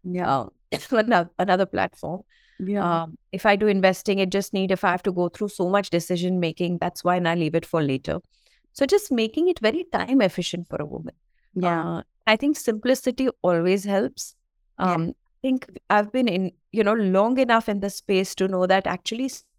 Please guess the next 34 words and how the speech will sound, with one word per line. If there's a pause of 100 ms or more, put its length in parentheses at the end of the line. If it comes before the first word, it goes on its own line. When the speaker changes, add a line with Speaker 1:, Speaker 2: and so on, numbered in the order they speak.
Speaker 2:
simple
is
the
most
powerful. (460)
Speaker 1:
Yes.
Speaker 2:
Uh,
you
actually
don't
need
complicated
products.
You
don't
need
to
have,
listen
to
all
that
noise
that (180)
confuses
us. (260)
Speaker 1:
Mm. (300)
Speaker 2:
Um,
you
know,
my
experience
has
been,